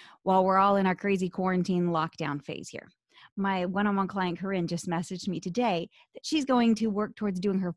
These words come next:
first handstand before this is all said and done. And I just love, love, love that. And she had posted a little video of her, like, trying day one, trying to do a handstand. Couldn't, couldn't do it.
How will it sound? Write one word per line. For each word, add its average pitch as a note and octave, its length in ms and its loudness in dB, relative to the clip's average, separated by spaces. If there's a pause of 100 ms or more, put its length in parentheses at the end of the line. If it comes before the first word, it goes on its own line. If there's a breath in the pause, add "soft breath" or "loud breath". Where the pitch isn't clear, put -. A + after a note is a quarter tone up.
first A#3+ 300 2
handstand F#3 640 0 (120)
before F#3 280 -2
this F3 160 -2
is E3+ 100 -6
all D#3 160 -2
said D3+ 220 -6
and D#3 100 -6
done. C3 280 -6 (420 loud breath)
And A#3 140 0
I A3+ 120 0
just G#3+ 200 0
love, G#3 340 2
love, G3+ 260 2
love F#3+ 240 2
that. - 180 -4
And G3 140 4
she C4 140 4
had B3 100 6
posted G3+ 340 0
a F#3 40 -2
little F#3+ 180 -2
video F3+ 300 0
of D#3 120 -6
her, E3+ 280 -4
like, E3 160 -4
trying E3+ 340 0
day G3 200 6
one, G3 340 4 (580 loud breath)
trying G3 220 2
to G3 60 4
do G3+ 100 8
a G3 80 6
handstand. F3 580 0
Couldn't, G3 360 0
couldn't A3 200 6
do F3+ 120 4
it. - 60 -6